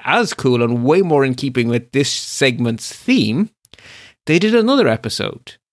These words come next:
on the science of the diff-, the effectiveness of different approaches to fighting misinformation and disinformation. So, is it more effective in a measurable way to boot someone off a platform or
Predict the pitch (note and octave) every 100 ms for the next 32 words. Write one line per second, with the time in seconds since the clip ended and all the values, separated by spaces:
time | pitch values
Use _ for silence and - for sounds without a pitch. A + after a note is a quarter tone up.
0 | _ _ _ - C#3 B2+ C3 - - C4+
1 | G#2+ A#2+ G#3 - - - _ _ _ _
2 | - B2+ C3+ B2+ C#3+ B2+ A2+ - A#3 -
3 | C#3+ D#3+ D3 - - B3+ B3+ G3 A#2+ A2+
4 | C3+ - - B2 G#2+ E3 G3 A3 A3 -
5 | D3 B2+ C3 B2 C3+ B2+ C3 C3+ C#3+ B2+
6 | A#2+ B2+ C3 A#2+ A#2 A2+ A2+ - G#2 B2
7 | A2 G#2+ - G#2+ A2+ G#2+ A#2+ - F3+ _
8 | _ _ _ - _ - C3 C3 _ -
9 | B2+ G2 G3+ B3+ - C#3 F#3 B3+ - A3+
10 | B3 - A#2+ B2 A#2+ A#2 D3 F#3 G3 G#3+
11 | G#3+ B3 B2+ A#2 F3 - C3+ G#2+ F#3 G3+
12 | - D3+ B2+ F#3+ A3+ F3 A2 G#2+ - F2
13 | D3+ A3 _ _ _ _ _ _ _ _
14 | _ _ _ - C3+ C3 B2+ C#3+ D#3+